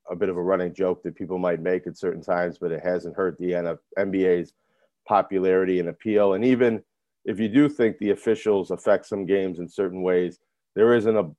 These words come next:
really a belief that the N B A is fixed. I think we think that these games are all being played with integrity until we're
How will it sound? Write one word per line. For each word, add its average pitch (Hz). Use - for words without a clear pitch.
really 120
a 101
belief 92
that 87
the 92
N 90
B 87
A 85
is 80
fixed. 90
I 85
think 85
we 85
think 87
that 80
these 85
games 92
are 87
all 82
being 90
played 87
with 82
integrity 85
until 82
we're 82